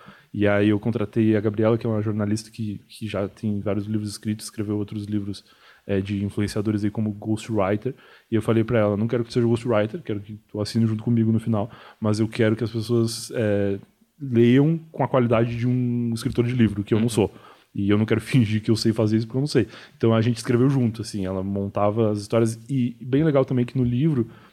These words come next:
Speaker 1: é, existe uma estrutura, um arco, é, de roteiro que no podcast não tem. Todas as histórias no podcast, quando a pessoa conta, ela conta na ordem cronológica.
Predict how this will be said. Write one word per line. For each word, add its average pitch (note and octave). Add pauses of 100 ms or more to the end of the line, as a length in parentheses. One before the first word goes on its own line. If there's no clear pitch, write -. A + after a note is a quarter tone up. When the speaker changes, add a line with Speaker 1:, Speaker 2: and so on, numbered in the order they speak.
(280)
Speaker 1:
é, A2+
existe A2+
uma B2+
estrutura, A#2
um A2
arco, A2 (320)
é, F#2+
de G2+
roteiro A#2 (100)
que -
no B2
podcast A#2+
não B2+
tem. G#2 (320)
Todas B2+
as A#2
histórias A2+
no A#2+
podcast, A2
quando A2+
a -
pessoa A2+
conta, A#2
ela B2
conta A#2
na A#2+
ordem A#2
cronológica. A2+